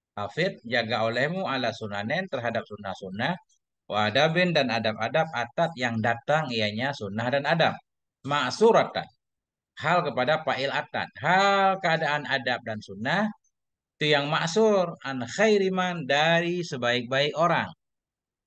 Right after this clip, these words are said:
Ja'a, yang datang ianya orang, dari sebaik-baik man, yang datang ianya man, hal keadaan man itu mursalah, yang di,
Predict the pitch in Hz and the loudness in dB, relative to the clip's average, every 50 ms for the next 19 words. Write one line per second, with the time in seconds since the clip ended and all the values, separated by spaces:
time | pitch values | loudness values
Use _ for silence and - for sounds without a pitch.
0 | _ _ _ _ _ _ _ - 131 127 131 113 139 175 196 190 170 147 135 131 | _ _ _ _ _ _ _ -4 -2 -2 -2 -2 -2 -2 0 0 0 0 0 0
1 | 139 156 165 160 160 143 135 120 113 107 104 101 90 87 90 92 104 120 143 131 | -2 -2 -2 -2 -4 -4 -4 -4 -4 -4 -4 -6 -6 -6 -4 -4 -4 -4 -4 -4
2 | 127 147 165 180 190 180 165 165 180 208 220 220 202 175 170 156 156 151 - 131 | -2 0 0 0 0 -2 -4 -2 0 2 2 2 4 4 4 4 4 2 -2 -2
3 | 127 120 117 110 - 113 127 143 135 110 104 104 120 160 - _ _ _ _ _ | -2 -2 -2 -4 -6 -6 -4 -2 0 0 -2 -2 -4 -10 -14 _ _ _ _ _
4 | _ _ _ - 117 113 113 123 151 160 165 160 143 127 120 117 113 113 104 98 | _ _ _ -8 -6 -4 -2 -2 -2 0 0 -2 -2 -2 -2 -4 -4 -4 -4 -4
5 | 95 95 101 107 120 131 147 170 185 190 208 - 120 120 151 156 156 151 139 - | -6 -4 -4 -2 0 0 -2 -2 -4 -6 -10 -10 -2 0 4 4 4 4 4 2
6 | 131 127 123 98 110 110 110 110 113 110 110 113 110 151 160 151 135 123 - - | 0 0 0 -2 -2 0 0 0 0 0 -2 -4 -4 -6 -4 -2 -2 -2 -4 -2
7 | - 110 101 104 127 143 135 113 110 110 110 110 107 - | -2 -2 0 0 0 0 2 2 0 0 0 -2 -4 -6